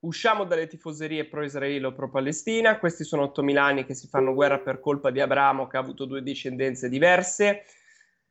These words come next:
Yahweh ha promesso a Giacobbe una striscia di terra che non riconoscono conquistare, che non riescono a conquistare. Ismaele è una discendenza numerosa come la sabbia del deserto." In tutto questo noi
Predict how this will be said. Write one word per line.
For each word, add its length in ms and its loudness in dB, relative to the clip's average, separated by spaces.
Yahweh 460 4
ha 140 0
promesso 460 -2
a 60 -6
Giacobbe 440 -4
una 120 -6
striscia 340 -12
di 160 -12
terra 380 2
che 100 -10
non 120 -4
riconoscono 640 -6
conquistare, 680 4
che 80 -6
non 100 0
riescono 280 -4
a 20 -14
conquistare. 580 0
Ismaele 400 2
è 40 0
una 100 0
discendenza 600 -4
numerosa 540 2
come 180 0
la 80 4
sabbia 300 0
del 120 0
deserto." 460 2
In 60 -6
tutto 220 -4
questo 280 2
noi 240 2